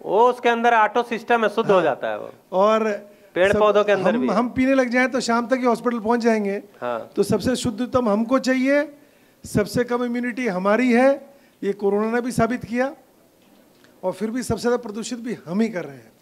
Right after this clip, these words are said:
Speaker 1: इसीलिए कच्चा खाने का जो प्रचलन खत्म हो गया, हम ज्यादातर चीजें आग पे पका के खाते हैं। कच्ची चीजों में पानी होता है,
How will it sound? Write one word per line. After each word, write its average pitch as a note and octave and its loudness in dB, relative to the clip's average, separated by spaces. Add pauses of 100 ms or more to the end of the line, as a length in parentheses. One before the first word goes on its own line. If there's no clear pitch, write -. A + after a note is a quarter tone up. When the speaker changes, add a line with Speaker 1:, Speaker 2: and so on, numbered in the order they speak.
Speaker 1:
इसीलिए G#3 2
कच्चा G#3 -2
खाने F#3 -2
का F#3+ 2
जो F#3 -2
प्रचलन F3+ -2
खत्म F#3 -2
हो D#3 -2
गया, C#3 0
हम D3 -4
ज्यादातर E3+ 0
चीजें E3 -4
आग D3 2
पे F#3 -4
पका D3+ -2
के - -6
खाते A#2 -6
हैं। D3 -10 (1080)
कच्ची F3 -2
चीजों G#3 2
में A#3 -2
पानी F3+ 0
होता B2+ -2
है, F2 -12